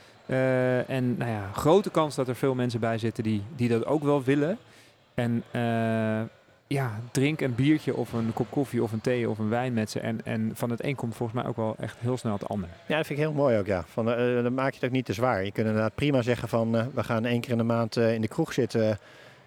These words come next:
Speaker 2: en, eh, inderdaad een paar biertjes drinken en hier gewoon, eh, met elkaar over hebben. Want wat kunnen wij nou betekenen?" Eh,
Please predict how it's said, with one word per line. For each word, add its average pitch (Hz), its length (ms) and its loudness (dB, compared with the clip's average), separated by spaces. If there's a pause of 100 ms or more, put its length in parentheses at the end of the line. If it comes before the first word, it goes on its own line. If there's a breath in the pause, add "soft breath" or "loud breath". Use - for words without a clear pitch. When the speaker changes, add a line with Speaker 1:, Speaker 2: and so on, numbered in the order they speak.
Speaker 2:
en, 110 260 0
eh, 110 360 2
inderdaad 113 420 -2
een - 60 -20
paar 113 140 0
biertjes 123 300 0
drinken 110 400 0
en 104 80 -2
hier 110 240 0
gewoon, 107 420 0
eh, 107 100 2 (420 loud breath)
met 123 100 0
elkaar 110 220 2
over 110 160 2
hebben. 123 300 2
Want 110 140 0
wat 113 120 0
kunnen 107 200 0
wij 123 140 2
nou 110 140 0
betekenen?" 98 460 0 (720 loud breath)
Eh, 107 340 0